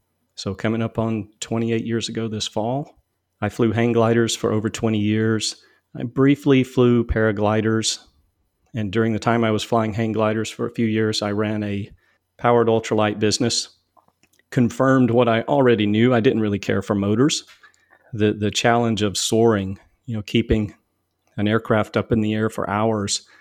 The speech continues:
and flying long distances, that was just a lot more compelling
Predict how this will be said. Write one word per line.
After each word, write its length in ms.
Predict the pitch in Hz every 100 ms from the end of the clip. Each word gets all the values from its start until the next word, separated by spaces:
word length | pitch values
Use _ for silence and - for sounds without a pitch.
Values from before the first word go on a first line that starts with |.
| _ _ _ _ 104
and 260 | 101 98
flying 360 | - 110 107 104
long 220 | 101 98
distances, 600 | 101 - 101 - 98 -
that 160 | 104 98
was 140 | 98
just 200 | 113 -
a 40 |
lot 160 | 110 101
more 140 | 107 101
compelling 540 | 104 110 110 110